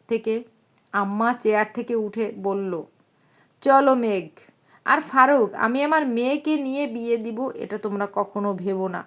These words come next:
এর থেকে ভালো জায়গায় দিতে পারবো। মেয়েকে বিয়ে দিয়েছি কোনো পণ্যকে নয়। পণ্য দাম দেখে কিনে মানুষকে দাম বিক্রি করা যায়।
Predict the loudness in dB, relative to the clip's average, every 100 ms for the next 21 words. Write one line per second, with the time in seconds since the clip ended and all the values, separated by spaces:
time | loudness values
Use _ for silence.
0 | _ -10 -10 -6 -4 -4 -4 -2 0 0
1 | 0 0 -2 -2 -6 -4 -2 -2 -6 -12
2 | _ -6 -4 -2 -4 -4 -2 -2 -2 -2
3 | -2 -2 -4 -6 -6 -4 -2 -2 -4 -2
4 | -2 -2 -6 -12 _ _ _ _ _ 2
5 | 2 2 2 2 4 4 4 0 0 -2
6 | -4 -6 -4 -2 0 0 -2 -4 -4 0
7 | 0 0 -2 -4 -6 -2 -2 -2 -6